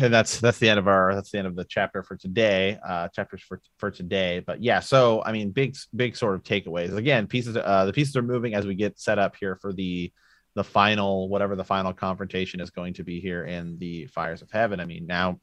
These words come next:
it seems like Morghese is certainly, whether she's dead or not, uh, is certainly disposed.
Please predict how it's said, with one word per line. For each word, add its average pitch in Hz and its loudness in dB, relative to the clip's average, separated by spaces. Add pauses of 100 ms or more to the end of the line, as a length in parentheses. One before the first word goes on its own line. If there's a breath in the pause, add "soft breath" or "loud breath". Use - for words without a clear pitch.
it - -20
seems 98 -4
like 95 -8
Morghese 98 -2
is 87 -8 (400)
certainly, 87 -8
whether 92 -2
she's 87 -8
dead 101 4
or 95 -2
not, 87 -2
uh, 82 -2
is - -12
certainly 80 -10
disposed. 90 -6